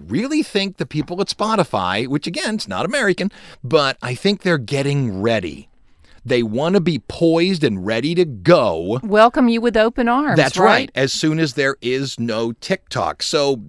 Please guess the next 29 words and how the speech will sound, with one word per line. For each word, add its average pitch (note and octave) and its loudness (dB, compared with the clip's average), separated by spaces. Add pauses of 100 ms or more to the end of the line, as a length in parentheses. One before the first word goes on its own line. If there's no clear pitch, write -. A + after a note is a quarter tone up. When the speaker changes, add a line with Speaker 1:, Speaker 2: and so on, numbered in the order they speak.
(120)
Speaker 1:
I C3 0
don't A3 -2
know G3+ 2
this G#3 2
for F#3+ -2
a F3 0
fact, C#3 -4
but A2+ -2
if G2+ -8
TikTok - -4 (300)
explodes C3+ -4 (160)
and A#2+ -4
is A2 -4
banned G#2+ -6
here D3 -6
in C#3+ -6
the C3+ -8
United C3 -6
States, C#3 -4 (300)
I C3 -2
have F#3 -2
to E3+ 4
believe B2+ -2 (320)
you're D3 4
gonna F3+ 0
have D#3+ -2
to C3 0
look A2 -2
for A#2 -2